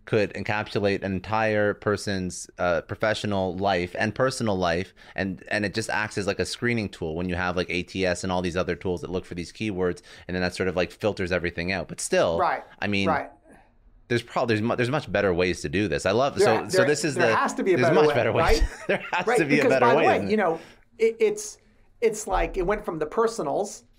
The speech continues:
Speaker 2: like, "Let's go put an ad up in the New York Times for a
Speaker 1: Yeah.
Speaker 2: personal,"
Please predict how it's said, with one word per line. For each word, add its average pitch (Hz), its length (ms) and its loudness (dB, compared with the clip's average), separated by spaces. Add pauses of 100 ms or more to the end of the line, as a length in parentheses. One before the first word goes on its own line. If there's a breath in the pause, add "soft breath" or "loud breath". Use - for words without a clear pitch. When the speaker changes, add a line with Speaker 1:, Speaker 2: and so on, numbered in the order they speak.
Speaker 2:
like, 147 180 0
"Let's 190 160 0
go 170 180 2
put 175 220 -2
an 151 80 -6
ad 165 240 -2
up 160 180 0
in 147 220 0
the 147 80 -4
New 156 60 -2
York 151 200 -2
Times 151 300 -6
for - 80 -2
a 180 40 4
Speaker 1:
Yeah. 180 120 2
Speaker 2:
personal," 190 460 -2